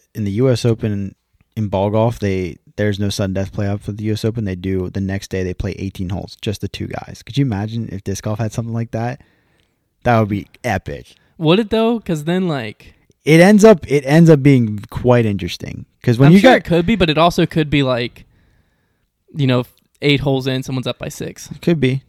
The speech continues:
Speaker 2: And then you gotta
Speaker 1: Uh,
Speaker 2: play
Speaker 1: it's a
Speaker 2: ten more
Speaker 1: very
Speaker 2: holes.
Speaker 1: odd rule, and it's very, like, frustrating when you're watching that tournament. You're like, "Oh my gosh, I gotta wait another day to see who wins."
Speaker 2: That's
Speaker 1: I always like sudden death.
Speaker 2: I like sudden death way more.
Speaker 1: Yeah.
Speaker 2: I feel like there's so much pressure.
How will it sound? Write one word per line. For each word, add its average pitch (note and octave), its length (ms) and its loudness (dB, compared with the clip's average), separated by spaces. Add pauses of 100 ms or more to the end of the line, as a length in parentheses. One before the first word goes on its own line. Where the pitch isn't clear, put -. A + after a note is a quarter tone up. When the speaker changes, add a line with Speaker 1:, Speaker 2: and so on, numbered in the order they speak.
Speaker 2:
And C#3 120 -6
then C#3 100 -4
you C3+ 80 -2
gotta A#2+ 140 2
Speaker 1:
Uh, - 20 6
Speaker 2:
play C#3+ 120 4
Speaker 1:
it's C#3+ 180 6
a C#3+ 40 6
Speaker 2:
ten B2+ 60 6
more D3 100 10
Speaker 1:
very F#3+ 200 10
Speaker 2:
holes. C3+ 80 4
Speaker 1:
odd C#3+ 340 8
rule, A#2+ 500 4 (100)
and A#2+ 120 0
it's A2+ 140 -2
very, C#3+ 260 6
like, C3+ 140 4
frustrating A2 440 2
when G2 60 -2
you're F#2+ 100 -4
watching G2 280 -6
that F2+ 120 -8
tournament. F#2 260 -6
You're E2+ 80 -8
like, - 140 -16
"Oh - 60 -20
my - 140 -20
gosh, - 200 -18
I F2 40 -16
gotta E2 120 -14
wait F2+ 140 -10
another F2+ 180 -10
day F2+ 120 -10
to - 60 -18
see - 160 -14
who - 120 -12
wins." - 300 -18 (100)
Speaker 2:
That's - 160 -6
Speaker 1:
I D#3+ 60 4
always D3 280 4
like G#2 200 -4
sudden - 280 -10
death. - 200 -12
Speaker 2:
I D3+ 80 -4
like D#3+ 180 -6
sudden C3 220 -12
death - 160 -14
way A2 100 -14
more. F2+ 180 -16
Speaker 1:
Yeah. E2+ 80 -8
Speaker 2:
I - 40 -10
feel - 100 -4
like D3+ 60 -4
there's C#3+ 120 -6
so D#3 100 -6
much C3+ 180 -10
pressure. - 360 -14